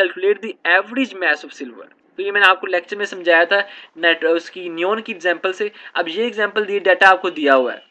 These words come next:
तो आप आसानी से क्या करेंगे, mass एएमयू में जो है multiply करेंगे percentage abundance से, तो plus करते जाएंगे, तो उसको divide कर देंगे हंड्रेड पे, तो हमारे पास आ जाएगा average atomic mass। तो इसे boron का बताया हुआ है,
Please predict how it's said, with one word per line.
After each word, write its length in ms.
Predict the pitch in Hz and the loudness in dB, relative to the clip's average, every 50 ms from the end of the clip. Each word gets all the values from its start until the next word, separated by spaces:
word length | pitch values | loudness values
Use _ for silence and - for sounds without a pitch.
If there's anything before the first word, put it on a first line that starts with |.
| _ _ - | _ _ -2
तो 80 | - 185 | 2 4
आप 140 | 185 196 185 | 4 4 4
आसानी 380 | 185 - - 185 202 226 254 | -2 0 0 0 0 0 -2
से 120 | 247 262 247 | -6 -6 -4
क्या 240 | - 208 196 196 | 0 2 2 2
करेंगे, 380 | 190 196 180 185 185 196 214 220 | 2 0 -2 -4 -4 -4 -6 -6
mass 520 | 196 180 170 170 170 170 185 202 214 - - | -6 -6 -6 0 2 4 4 4 2 0 -4
एएमयू 360 | 170 175 180 180 175 180 180 | -2 -2 -2 -2 -4 -6 -6
में 120 | 175 175 170 | -6 -6 -6
जो 100 | 156 160 | -2 -2
है 200 | 175 202 208 - - - - - - - 160 | -2 -2 -2 -6 -14 -20 -20 -20 -20 -16 -8
multiply 600 | 160 175 190 214 226 262 254 226 226 208 202 196 | -2 0 0 0 0 -4 -4 2 4 4 4 4
करेंगे 440 | 196 180 175 175 180 180 196 196 | 2 0 0 0 -2 -2 -2 -4
percentage 460 | 190 - 185 180 170 - 196 190 175 156 | -2 0 -2 -2 0 0 -4 -4 -4 -4
abundance 480 | 151 147 151 151 165 190 220 233 233 | -6 -4 -6 -6 -2 -4 -4 -4 -4
से, 180 | - 254 247 - - - - - - | -4 -6 -6 -6 -10 -20 -20 -16 -16
तो 60 | - - | -14 -6
plus 300 | - 185 202 233 226 - | 2 4 4 4 4 2
करते 260 | 240 220 - 233 233 | -2 0 0 -2 -2
जाएंगे, 380 | 208 220 214 214 220 220 214 214 - - - - - - | 0 0 -2 0 0 -2 -4 -4 -6 -16 -20 -20 -8 -4
तो 120 | 196 202 | -2 -2
उसको 180 | 196 190 - 220 | -2 -2 -2 -2
divide 400 | 190 175 165 170 165 180 180 - | -2 2 6 8 8 8 6 4
कर 140 | 190 165 160 | 0 0 0
देंगे 280 | 160 180 190 202 208 | -2 -8 -6 -4 -4
हंड्रेड 440 | 202 202 190 160 151 156 139 - - | -2 -2 -2 -4 -2 -4 -6 -6 -6
पे, 140 | 139 120 123 | -10 -10 -10
तो 140 | - 165 170 | -8 -8 -6
हमारे 320 | 175 170 165 165 170 190 | -4 2 2 4 4 2
पास 260 | 185 - 196 196 - | 2 0 0 0 0
आ 120 | 156 143 151 | 0 0 0
जाएगा 260 | 160 175 180 202 190 | 2 0 0 0 0
average 500 | 139 160 165 170 165 175 202 226 208 - | 0 2 2 2 2 0 -8 -8 -8 -8
atomic 480 | 151 156 - 165 151 165 202 220 220 _ - | -8 -6 -4 -4 -4 -4 -6 -8 -10 _ -6
mass। 420 | 302 156 120 - - - - - _ _ - - - - - - - - | -4 -4 -4 -4 -6 -14 -20 -20 _ _ -20 -20 -20 -20 -20 -20 -12 -10
तो 60 | 214 | -8
इसे 160 | - 254 240 | 0 0 0
boron 440 | 196 175 180 190 196 208 233 240 254 | 0 2 2 2 4 4 2 0 2
का 100 | 254 247 | 2 2
बताया 340 | 233 233 233 208 202 208 208 | 2 4 6 6 8 8 8
हुआ 200 | 208 208 208 208 | 6 6 4 4
है, 140 | 208 208 | 2 0